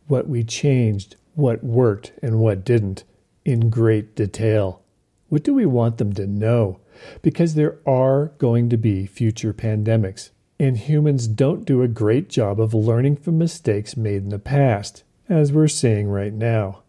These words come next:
So the more we can communicate to the future in a coherent way, the more likely they'll be able to apply the lessons to learn from the mistakes we made to get here.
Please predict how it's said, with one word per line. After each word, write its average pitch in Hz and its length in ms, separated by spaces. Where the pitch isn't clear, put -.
So 131 200
the 113 100
more 117 300
we 123 180
can 113 220
communicate 123 720
to - 100
the 95 140
future 127 580
in 123 140
a 101 60
coherent 104 600
way, 139 440
the 127 100
more 104 280
likely 139 500
they'll 170 200
be 160 260
able 123 220
to 135 160
apply 101 460
the 98 160
lessons 110 680
to 127 100
learn 113 540
from 127 240
the 127 100
mistakes 123 680
we 127 180
made 95 520
to 120 140
get 107 400
here. 95 400